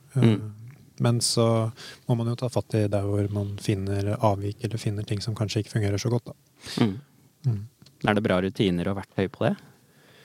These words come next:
Speaker 1: Ehm, det er rutiner, eh, for det, og så er det tilbake til ressursbruken igjen, og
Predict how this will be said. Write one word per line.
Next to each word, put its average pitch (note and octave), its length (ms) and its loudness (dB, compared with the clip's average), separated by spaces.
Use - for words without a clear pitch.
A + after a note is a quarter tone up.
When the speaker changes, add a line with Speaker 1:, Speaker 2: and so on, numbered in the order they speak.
Speaker 1:
Ehm, A2 1080 -2
det A2 180 0
er B2 580 0
rutiner, G2+ 600 -2
eh, A#2 40 -8
for - 220 0
det, A#2+ 240 4
og A2+ 100 4
så A2 220 2
er G#2 140 0
det A2+ 480 0
tilbake A2+ 300 0
til G#2 240 -2
ressursbruken G#2 640 -4
igjen, A2+ 260 0
og A2 440 0